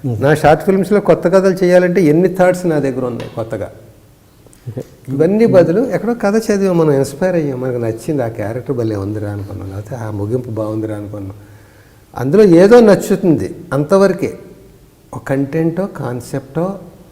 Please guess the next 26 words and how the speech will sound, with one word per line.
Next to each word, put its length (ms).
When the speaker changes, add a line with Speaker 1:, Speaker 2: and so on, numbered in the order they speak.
Speaker 2:
క్యారెక్టరో 480
ఏదో 240
నచ్చుతుంది, 560
అందుకని 340
దాన్ని 280
తీసుకుంటాం. 520
ఆ 100
రైటర్కి 500
చిన్న 140
నామినల్గా 600
Speaker 1:
డైలాగ్స్ 340
మీరే 160
రాస్తారా? 720
Speaker 2:
ఇంకా 120
ట్రీట్మెంట్ 540
టోటల్ 500
దాన్ని, 380
ఆ 120
Speaker 1:
ఓకే. 100
Speaker 2:
కథ 320
సోల్ 380
తీసుకున్నాం 460
అంతే. 300
టోటల్ 600
అంతా 320
ఇంకా 340